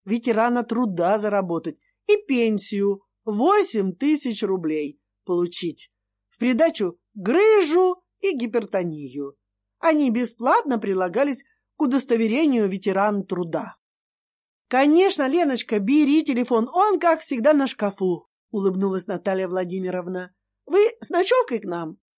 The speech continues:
Я вам уже постелила в вашей комнате». «Спасибо, мама Наташа, мы с удовольствием останемся», улыбнулся Славик.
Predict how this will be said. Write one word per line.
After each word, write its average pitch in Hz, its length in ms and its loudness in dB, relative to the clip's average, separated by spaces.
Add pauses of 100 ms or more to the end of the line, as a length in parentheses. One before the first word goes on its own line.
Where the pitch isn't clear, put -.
(220)
Я 269 200 2
вам 339 240 2
уже 302 260 0
постелила 277 680 2
в 190 40 -6
вашей 240 300 -2
комнате». 151 800 -6 (400)
«Спасибо, 294 800 2
мама 262 280 2
Наташа, 233 640 0 (340)
мы 311 320 0
с - 100 -4
удовольствием 254 680 -2
останемся», 170 840 -6 (300)
улыбнулся 170 580 -4
Славик. 143 600 -10